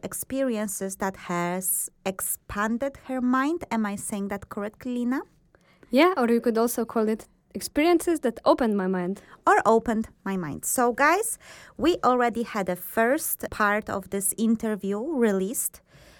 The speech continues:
Speaker 1: uh, both on air and also on our YouTube channel, which is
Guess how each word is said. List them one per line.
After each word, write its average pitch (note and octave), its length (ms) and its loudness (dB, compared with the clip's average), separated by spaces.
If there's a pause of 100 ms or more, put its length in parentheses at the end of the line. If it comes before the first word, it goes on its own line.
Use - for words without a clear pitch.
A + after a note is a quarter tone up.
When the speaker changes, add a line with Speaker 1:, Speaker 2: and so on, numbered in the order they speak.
(140)
Speaker 1:
uh, G3 220 2
both C4 400 4
on A3+ 200 2
air E3+ 360 0
and B3 200 2
also A3 420 0
on G3+ 200 -2
our E3+ 400 -2
YouTube A3+ 380 -2
channel, E3+ 400 -4
which G3 420 -6 (100)
is F#3 380 -4